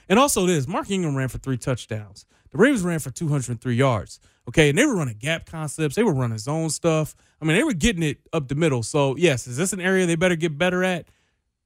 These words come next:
Yes, because, again, you don't see teams throw the ball like this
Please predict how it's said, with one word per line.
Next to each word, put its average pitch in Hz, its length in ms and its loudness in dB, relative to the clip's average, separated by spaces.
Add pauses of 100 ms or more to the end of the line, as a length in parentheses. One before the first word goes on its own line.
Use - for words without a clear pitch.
(100)
Yes, - 380 -2
because, 139 320 0
again, 151 320 4 (120)
you 165 80 -8
don't 208 160 0
see 208 180 -8
teams 175 440 -4
throw 180 140 4
the 160 100 -2
ball 160 320 -2
like 131 280 -8
this 117 280 -10